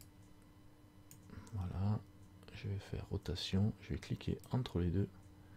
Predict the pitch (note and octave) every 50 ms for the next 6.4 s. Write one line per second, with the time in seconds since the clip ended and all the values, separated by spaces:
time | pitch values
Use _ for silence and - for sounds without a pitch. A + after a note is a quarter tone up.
0 | - - - - - - - - - - - - - - - - - - F#2 -
1 | - F#2 G2 - - - - - - - - - - - E2 - C3 A#2+ G#2 F#2
2 | - - G2 - A2 G#2+ - E2+ E2+ E2 E2+ F2+ F#2 F#2+ G#2 A2+ - - G2+ G2+
3 | - - - F2+ F#2 F#2 G#2+ C3+ C3+ - - - - - - - - - - -
4 | - - - - - - - - - - - G2+ A2 - A#2 G2+ - - - A#2
5 | - - - G2+ G2+ - - G2+ G#2+ - - - - - - - - - - -
6 | G2+ F#2 F2 F2 F2+ F#2+ A2